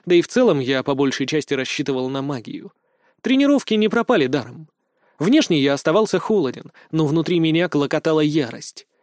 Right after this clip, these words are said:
Тигров или Пихтин, или оба вместе, но они заставили меня ввязаться в войну.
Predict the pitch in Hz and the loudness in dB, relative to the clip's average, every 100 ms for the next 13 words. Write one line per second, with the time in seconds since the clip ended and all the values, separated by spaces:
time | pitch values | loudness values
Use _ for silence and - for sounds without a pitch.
0 | _ _ 147 135 147 180 - 123 117 185 | _ _ -4 -2 4 4 4 -2 -2 -2
1 | 196 - 123 120 127 170 156 127 151 170 | -2 -4 -8 -4 0 2 2 0 0 2
2 | 202 - - - _ _ - 160 170 170 | 2 -2 -10 -12 _ _ -2 2 4 4
3 | 160 - - 165 165 160 165 165 147 151 | 4 2 2 4 4 4 4 2 2 2
4 | 151 151 156 143 143 160 143 - | 2 0 0 -2 0 0 -2 -8